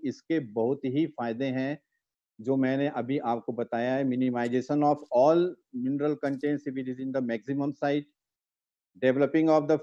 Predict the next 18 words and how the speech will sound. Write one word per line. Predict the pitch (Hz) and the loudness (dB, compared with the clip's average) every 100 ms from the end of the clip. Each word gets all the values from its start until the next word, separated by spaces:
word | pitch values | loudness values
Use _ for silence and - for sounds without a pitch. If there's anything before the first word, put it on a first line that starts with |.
| - | 2
fractures | 135 - 160 147 147 | 0 2 0 2 0
and | 156 | -2
intergranular | 131 127 139 139 143 143 139 | -2 -2 0 0 2 2 0
spaces, | 139 - 139 151 151 147 _ _ _ _ _ _ _ _ _ _ _ _ _ - | -2 0 2 4 2 0 _ _ _ _ _ _ _ _ _ _ _ _ _ -2
और | 131 147 156 165 165 - _ _ _ _ _ _ _ _ 123 | 4 6 6 2 -2 -12 _ _ _ _ _ _ _ _ -2
जो | 131 139 123 | 4 4 4
वाटर | 117 123 127 160 170 165 _ _ - | 2 2 4 4 2 -2 _ _ -10
डिप्लीशन | 107 131 147 135 160 160 | -4 -2 0 0 2 2
जो | 151 | 4
होता | 147 147 151 | 2 0 0
है, | 151 | 0
वो | 147 151 135 | 2 2 2
बहुत | 110 147 156 | 0 0 0
राइज | 127 123 147 139 | 0 0 0 0
होता | 156 151 | -2 -2
है। | 143 151 147 | -2 -2 -2
यहाँ | 117 135 | -2 -4
पर | - 160 185 | 0 0 0